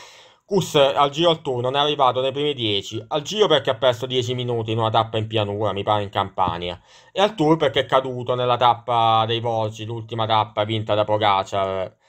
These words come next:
eh, dove c'era il Col du Plaza del Vase nel finale, perché altrimenti sarebbe finito ampiamente nei primi dieci,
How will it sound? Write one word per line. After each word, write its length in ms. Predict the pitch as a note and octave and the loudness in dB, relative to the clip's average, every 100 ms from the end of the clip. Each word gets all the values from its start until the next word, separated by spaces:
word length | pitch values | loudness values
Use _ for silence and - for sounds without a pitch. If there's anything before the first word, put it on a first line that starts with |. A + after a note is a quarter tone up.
| _ _ _ | _ _ _
eh, 600 | A2 G#2 G2 G2 F#2+ F#2+ | -2 0 0 -2 -2 -2
dove 160 | A2 A2 | -2 -2
c'era 240 | A#2+ A2+ | 2 2
il 120 | G#2+ | 0
Col 220 | A2 G#2+ | -2 -2
du 100 | G#2+ | -2
Plaza 300 | G#2+ A2+ A2 | 0 0 0
del 80 | G#2+ | -2
Vase 300 | G#2 G2+ G2+ | 0 0 0
nel 140 | G2 F#2+ | -6 -8
finale, 460 | - F#2 E2+ F#2+ | -10 -6 -4 -4
perché 220 | A2 C3 | -6 -4
altrimenti 420 | C#3 B2+ B2 A#2 G#2+ | -4 0 0 0 -2
sarebbe 280 | G#2+ G#2+ | -2 -2
finito 340 | G#2+ A2+ G#2 G#2+ | -2 -2 -2 -2
ampiamente 640 | - A#2 B2 B2+ B2+ A2+ | -2 -2 0 0 0 -2
nei 80 | A2+ | -4
primi 260 | A2+ B2+ | -2 -4
dieci, 500 | C#3+ G#2 F2 G2+ C#3 | -4 -4 -4 -6 -10